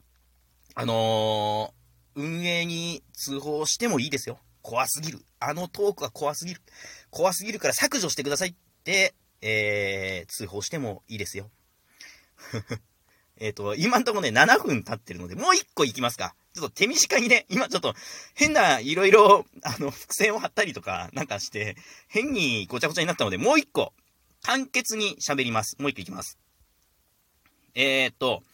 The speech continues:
人気だけど、待ち時間が長い店か、人気がないけどすぐ入れる店、どっちがいい？これなんか前も出なかったっけな？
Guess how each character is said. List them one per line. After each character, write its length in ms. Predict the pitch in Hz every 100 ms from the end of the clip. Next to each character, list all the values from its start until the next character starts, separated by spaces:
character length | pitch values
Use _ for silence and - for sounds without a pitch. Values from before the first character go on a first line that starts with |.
| - - - _
人 360 | 143 269 302 277
気 180 | 285
だ 120 | 294 285
け 120 | 185
ど、 320 | 139 123 80 _
待 240 | 113 160 -
ち 60 |
時 60 | 262
間 200 | 220 170
が 100 | 120
長 240 | 113 143
い 60 | 156
店 220 | 107 110
か、 260 | 104 98 87
人 280 | 110 190 240
気 140 | 226 220
が 120 | 226
な 100 | 220
い 80 | 214
け 100 | 143
ど 100 | 107
す 140 | - 175
ぐ 100 | 131
入 200 | 117 110
れ 100 | 113
る 80 | 95
店、 320 | 87 87 -
ど 100 | 180
っ 20 |
ち 180 | 233 147
が 80 | 110
い 60 | 90
い？ 320 | 117 87 107 _ _ - - - - _ _ -
こ 140 | 233
れ 60 | 349
な 120 | 466
ん 20 |
か 80 | 143
前 240 | 131 320
も 140 | 392 131
出 120 | 113
な 100 | 120
か 80 | 240
っ 60 | -
た 80 |
っ 40 | -
け 100 |
な？ 60 | 110